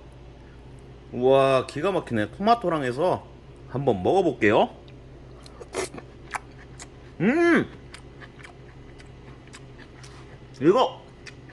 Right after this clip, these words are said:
이거 물건이다. 이거 진짜 맛있어요, 여러분. 키조개가 고급스러워졌어요, 고급. 서양 요리처럼. 와, 이거 썰면 안 돼.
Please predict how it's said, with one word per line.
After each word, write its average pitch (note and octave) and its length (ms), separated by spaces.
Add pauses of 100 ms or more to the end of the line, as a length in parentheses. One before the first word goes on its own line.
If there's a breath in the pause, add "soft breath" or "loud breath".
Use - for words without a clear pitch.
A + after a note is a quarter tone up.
(160)
이거 A#3 240
물건이다. G#3 580 (2500)
이거 E3+ 180
진짜 A3+ 240
맛있어요, C3 300
여러분. A2 220 (1400)
키조개가 F3+ 680 (140)
고급스러워졌어요, F3 840
고급. C3 340 (580)
서양 A3 360
요리처럼. C#3+ 540 (100)
와, E3+ 560 (2000)
이거 C3+ 100
썰면 A#3 280
안 B2+ 140
돼. B2+ 180